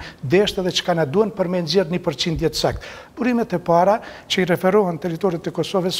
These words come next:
është regjistrimi i vitit një mijë katërqind e pesëdhjetë e pesë i vilajetit Vullk, që është i, e, publikum, dhe aty janë të shënuar emrat e familjarëve. E kemi edhe para kësaj periudhe një dokument shumë me rëndësi, prej cilit në mënyrë,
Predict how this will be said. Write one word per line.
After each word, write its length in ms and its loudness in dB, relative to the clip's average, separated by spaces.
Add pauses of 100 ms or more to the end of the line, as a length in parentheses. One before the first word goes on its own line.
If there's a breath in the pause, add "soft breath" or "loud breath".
është 480 -6
regjistrimi 540 -2
i 20 -2
vitit 320 -4
një 80 0
mijë 160 0
katërqind 460 -2
e 20 -
pesëdhjetë 320 0
e 80 -10
pesë 300 0
i 80 -2
vilajetit 560 2
Vullk, 260 -2
që 160 2
është 240 -4
i, 80 2
e, 460 -4 (100)
publikum, 640 0 (240 loud breath)
dhe 140 2
aty 240 -2
janë 180 -2
të 140 -2
shënuar 420 0 (160)
emrat 400 2
e 60 0
familjarëve. 800 2 (260 loud breath)
E 80 0
kemi 320 -2
edhe 160 0
para 320 -4
kësaj 320 -2
periudhe 460 2 (180)
një 160 -2
dokument 400 -2
shumë 300 -2
me 100 0
rëndësi, 380 -2 (100)
prej 140 2 (100)
cilit 320 -2
në 80 -4
mënyrë, 320 0